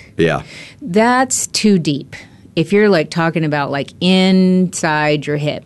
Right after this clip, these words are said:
Speaker 1: Yeah.
Speaker 2: right? So you gotta get in there. There's a lot of
Speaker 1: Mm-hmm.
Speaker 2: muscle around there. There's just
Speaker 1: Move
Speaker 2: a
Speaker 1: it
Speaker 2: lot
Speaker 1: around.
Speaker 2: of, yeah, you gotta, it's hard.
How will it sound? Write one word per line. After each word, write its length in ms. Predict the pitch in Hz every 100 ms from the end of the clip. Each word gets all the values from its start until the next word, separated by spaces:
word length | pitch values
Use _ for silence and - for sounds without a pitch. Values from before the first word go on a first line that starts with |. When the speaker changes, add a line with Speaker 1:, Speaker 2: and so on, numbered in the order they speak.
| -
Speaker 1:
Yeah. 80 | 156
Speaker 2:
right? 340 | 156 160 -
So 120 | -
you 240 | 147 180 214
gotta 240 | 208 170
get 180 | 165 175
in 160 | 175
there. 160 | 170 170
There's 180 | 156 151
a 60 |
lot 320 | 151 175 190 202
of 40 |
Speaker 1:
Mm-hmm. 60 | 196
Speaker 2:
muscle 340 | 190 143 185
around 420 | 185 185 180 180
there. 420 | 180 180 175 175 170
There's 300 | 160 160 -
just 240 | 180 180
Speaker 1:
Move 160 | 220 -
Speaker 2:
a 20 |
Speaker 1:
it 40 |
Speaker 2:
lot 240 | - 185 185
Speaker 1:
around. 140 | 57
Speaker 2:
of, 220 | - - -
yeah, 300 | - 151 - - - -
you 140 | - 170
gotta, 360 | 165 156 139 - - - - - -
it's 200 | 208 214
hard. 400 | 190 151 -